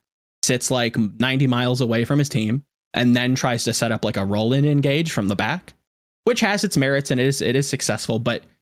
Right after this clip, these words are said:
that's exactly what you know. You know what he's gonna do every single time. And I think Paris shut him down expertly. I think Khan has played out of his mind.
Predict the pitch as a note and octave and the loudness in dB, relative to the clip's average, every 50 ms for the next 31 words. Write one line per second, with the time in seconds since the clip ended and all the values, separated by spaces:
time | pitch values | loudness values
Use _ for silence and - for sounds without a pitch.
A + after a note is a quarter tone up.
0 | _ _ _ _ _ _ _ - C3+ C3 - - - - - C3 B2+ A#2+ A#2+ A#2 | _ _ _ _ _ _ _ -2 -2 -2 -2 -4 -8 -6 -4 -4 -4 -2 -2 -2
1 | C#3 C#3 C3+ - - C3+ B2+ B2 B2+ A#2+ C#3 D#3+ F#3+ A3+ A3 E3 C#3+ E3+ G#3+ A#3 | -2 -2 -2 -2 0 0 0 2 2 2 2 2 4 4 2 2 2 2 2 2
2 | A#3+ A3 G#3+ F#3 F#3+ F#3+ F#3 F#3 B3 F#3 - - _ _ C#3+ E3 E3 D#3 C#3 C3 | 4 4 2 2 2 2 2 2 2 2 0 -2 _ _ -2 0 0 0 -2 0
3 | C3 B2 A#2+ - D#3+ C3+ B2 A2 G#2 F#2+ - - C3+ A2+ - - - - _ _ | 0 0 0 0 0 0 0 -2 -4 -4 -2 -4 -4 -4 -6 -8 -10 -14 _ _
4 | _ _ _ _ C#3 C3+ C#3 - - - - - B2+ B2 C#3 D3 - - D3+ D3 | _ _ _ _ -2 -2 0 -2 -4 -4 -4 -2 -2 0 0 -2 -2 0 0 0
5 | D3+ D3 C#3 C3 C3 C#3+ D3+ D#3+ E3+ D3+ - - _ _ _ _ _ - C3 B2+ | 2 2 2 0 0 -2 -2 -2 -2 -2 -4 -6 _ _ _ _ _ -6 -6 -6
6 | - - - - B2 A#2+ - - A#2 C3 C3+ C3+ B2 - A2+ G#2 F#2 - - - | -6 -6 -6 -4 -4 -4 -2 -2 -2 0 0 -2 -2 -4 -6 -6 -6 -6 -6 -4
7 | A#2+ A#2 A#2 A#2 A2 A2+ G#2+ G#2 - - - G#2+ G2+ G#2 G#2+ A2 A2 G#2 G#2 G2+ | -2 0 0 0 0 0 -2 -4 -4 -4 -4 -4 -4 -4 -4 -4 -4 -4 -4 -4
8 | - G#2+ G#2 G2+ G#2 A#2 D3+ E3+ | -4 -4 -2 -2 -2 -2 -2 -4